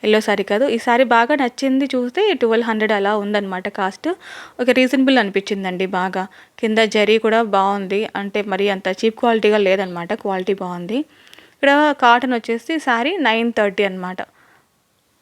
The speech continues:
కాటన్స్ కూడా member of collection. ఇక్కడ ఈ, ఇక్కడ నుంచి వీడియో వచ్చేసి కూకట్పల్లి బ్రాంచ్లో అనమాట ఇవన్నీ కూడా. ఇది ఫైవ్ హండ్రెడ్ అలా ఉంది క్రేప్ శారీ. ఇవన్నీ, ఇవన్నీ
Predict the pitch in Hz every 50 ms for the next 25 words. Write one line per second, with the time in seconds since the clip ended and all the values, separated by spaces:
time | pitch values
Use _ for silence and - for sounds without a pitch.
0 | _ _ _ _ _ _ _ - 202 202 - - - 247 226 220 - 269 269 254
1 | 262 254 247 247 240 220 202 208 208 226 226 226 226 - 208 185 185 - - 202
2 | 240 269 - - 254 254 - - 330 311 330 302 262 254 269 269 269 262 - -
3 | - 294 285 294 294 302 - 320 277 277 254 254 262 254 247 240 247 254 254 262
4 | - 403 494 480 - - - - - - - _ - 294 285 349 339 277 - -
5 | 294 294 294 294 285 240 240 214 196 190 196 - 196 190 185 180 175 175 170 175
6 | 170 - - 185 185 185 175 170 170 175 170 - 175 - - - _ - - -
7 | - _ _ _ _ _ _ _ _ _ _ _ _ _ _ _ _ _ - -
8 | 190 185 - 208 202 208 208 196 185 185 185 185 185 190 190 185 190 185 185 185
9 | 247 285 359 - - - - - _ - 220 202 190 190 - - 196 190 190 214
10 | 262 294 - 233 233 240 240 240 247 269 277 277 - 233 233 240 240 247 254 269
11 | 330 381 403 427 453